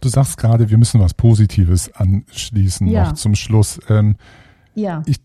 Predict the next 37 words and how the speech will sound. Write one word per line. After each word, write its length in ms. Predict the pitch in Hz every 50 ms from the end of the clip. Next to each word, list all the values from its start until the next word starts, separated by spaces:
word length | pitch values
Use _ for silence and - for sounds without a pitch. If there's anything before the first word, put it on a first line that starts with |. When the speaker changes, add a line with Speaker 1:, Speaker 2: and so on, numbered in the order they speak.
| _ -
Speaker 1:
ich 140 | - 139 -
denke, 240 | - 147 135 - 139
natürlich 480 | 131 123 - - - 175 196 170 - -
ist 180 | - - -
das 160 | 131 117 -
ein, 420 | - - 127 120 117 113 113 113 117
eine 300 | - 127 123 117 117 110
Diagnostik, 880 | 107 - _ 127 117 113 113 104 110 110 117 135 - - - 156 -
die 140 | - 147 131
wir 120 | 131 127 120
gerade 380 | - 107 104 104 117 117 120
betreiben, 720 | 113 113 120 - - - 98 90 101 101 131 165 196 190 - - _ _ _ _ _ _ _ _ _ _ _ -
die, 220 | 120 117 113 110
die, 300 | 104 117 113 110 110 110
ähm, 580 | - - 131 123 113 101 104 113 117 - - - _ _ _ _
auch 140 | - 123 -
Schwächen 520 | - - - - 107 110 - - 160 -
aufzeigt, 920 | - - 151 135 - - - - 131 127 156 196 220 - _ - - -
dass 140 | 131 110 -
vielleicht 400 | - - 127 117 110 107 - -
einiges 440 | - - 113 131 135 131 123 - -
nicht 120 | 123 - -
ganz 240 | - 107 104 - -
ideal 560 | - 113 107 113 107 98 85 87 107 135 147
so 140 | 131 131 127
läuft 640 | 123 113 107 101 113 151 170 - - - - - -
mit 160 | 123 123 113
so 180 | - - 117 110
einem 180 | - - 104 107 -
Kurs 400 | - - 123 131 156 147 - -
wie 160 | 117 104 98
wissenschaftliches 760 | 101 - - 127 - - 104 98 - _ 110 87 - 104 - -
Arbeiten 640 | - 120 131 127 123 120 123 123 131 - - 127 127
in 240 | - - 139 147 156
einem 220 | - 127 127 117
bestimmten 400 | 120 117 - - 127 123 - -
Fach 400 | - - - - 147 139 - -